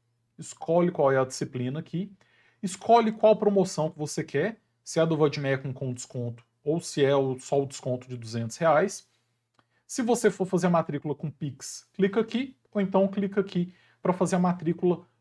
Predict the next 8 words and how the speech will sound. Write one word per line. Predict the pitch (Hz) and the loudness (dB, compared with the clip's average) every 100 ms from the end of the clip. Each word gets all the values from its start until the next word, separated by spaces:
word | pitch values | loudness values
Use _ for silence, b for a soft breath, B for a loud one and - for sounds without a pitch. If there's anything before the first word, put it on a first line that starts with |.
| - | -6
no | 165 196 | -4 -2
cartão | 208 185 180 180 | 2 2 2 -4
de | - | -4
crédito | - 175 190 - - _ | -2 0 0 -4 -20 _
ou | 180 196 | 2 2
no | 196 | 2
boleto | 180 165 180 147 156 - | 0 4 4 4 -2 -6
bancário, | 147 165 - 127 107 107 - | -6 -6 -6 -4 -2 -2 -8